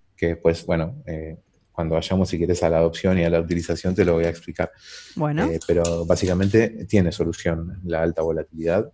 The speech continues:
Speaker 1: a costa de una ligera pérdida de por, en por ciento de, eh,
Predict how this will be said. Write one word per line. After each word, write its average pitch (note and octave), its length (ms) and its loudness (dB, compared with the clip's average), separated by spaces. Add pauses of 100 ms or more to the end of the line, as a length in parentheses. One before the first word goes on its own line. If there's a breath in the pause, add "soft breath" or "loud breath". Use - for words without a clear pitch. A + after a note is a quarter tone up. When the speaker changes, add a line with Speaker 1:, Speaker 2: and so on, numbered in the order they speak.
Speaker 1:
a F2+ 100 -4
costa G2+ 340 0
de G2 320 0 (140)
una F2 360 0 (760)
ligera F2+ 420 2
pérdida F2+ 420 4
de E2+ 300 2 (320 soft breath)
por, - 180 -10
en D#2 240 -8
por E2 160 0
ciento E2 680 -2
de, E2 400 -6
eh, D#2+ 280 -14